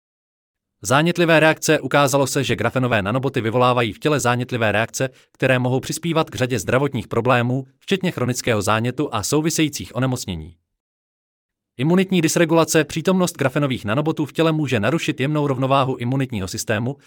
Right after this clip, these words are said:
což může vést k imunitní dysregulaci a zvýšené náchylnosti k infekcím nebo autoimunitním poruchám.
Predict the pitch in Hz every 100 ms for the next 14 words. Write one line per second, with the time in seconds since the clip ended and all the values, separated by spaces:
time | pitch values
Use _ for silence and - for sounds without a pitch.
0 | _ - 175 151 127 92 104 127 - -
1 | 156 170 165 131 127 - 143 147 143 156
2 | - 110 98 135 156 139 127 131 143 143
3 | - 131 - 139 143 - 156 143 127 117
4 | 135 147 156 143 147 147 139 139 - 85
5 | 76